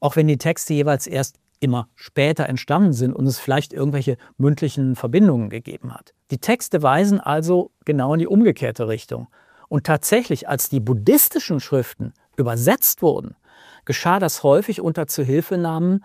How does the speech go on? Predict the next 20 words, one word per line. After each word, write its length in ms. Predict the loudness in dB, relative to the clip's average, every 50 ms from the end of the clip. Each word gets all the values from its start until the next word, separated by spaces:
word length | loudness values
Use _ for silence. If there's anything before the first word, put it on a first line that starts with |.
| _ _ _
von 300 | _ 2 2 4 4 4
bereits 440 | 2 0 2 2 0 0 -2 -4 -6
etabliertem 800 | -6 -6 -4 -4 -6 -4 -2 0 0 0 0 0 -4 -4 0
daoistischem 920 | 0 0 2 2 2 0 0 -4 -6 -4 -6 -6 -6 -4 -4 -4 -4 -2 -4
Vokabular. 720 | -4 -4 -4 -4 -2 0 0 0 2 0 0 -2 -4 _ _ _ _ _ _ _ _ _ _ _ _ _ _
Lehre, 580 | 2 4 6 6 6 6 4 4 2 2 2 -2 _ _ _ _ _ _ _ _ _ _
im 260 | -6 -4 -4 -2 -4
Sanskrit 560 | 0 0 0 0 0 -2 -4 -4 -4 -4 -4 -6
Shunyata, 640 | -2 -2 0 0 0 -2 -2 -4 -4 -4 -6 -6 -8 -14 -20 -20 -20 -20 -20 _ _ _
wurde 260 | 2 4 6 6 6 4
mit 200 | 2 2 2 2
demselben 600 | 2 2 2 4 4 4 6 4 4 2 0 0
Schriftzeichen 800 | 0 -2 -2 -4 -4 -6 -2 0 0 0 0 -2 -2 -4 -4 -4 _ _ _ _ _ _ _
Wu 360 | 4 6 8 8 8 6 2 0
wiedergegeben, 800 | -2 0 0 0 -2 -2 -4 -8 -8 -6 -6 -4 -4 -4 -6 -6 _ -20 _ _ _ _ _ _ _
das 380 | 0 0 0 0 -4 -8 -10 _ _
in 300 | -2 0 0 0 -2 -2
Wu 220 | -2 -2 0 2 2
Wei 160 | 2 2 0
steckt. 500 | -2 -6 -10 -12 -12 -12 _ _ _